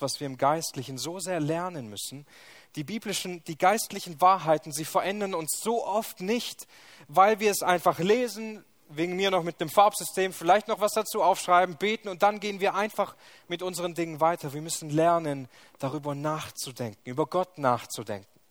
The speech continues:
Wir haben tatsächlich das Denken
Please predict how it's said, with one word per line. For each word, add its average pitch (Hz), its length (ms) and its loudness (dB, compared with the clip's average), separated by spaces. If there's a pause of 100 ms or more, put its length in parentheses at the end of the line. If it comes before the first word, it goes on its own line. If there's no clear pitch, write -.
(920)
Wir 123 160 -8
haben 180 180 -4
tatsächlich - 680 -10
das - 240 -6
Denken 175 520 -10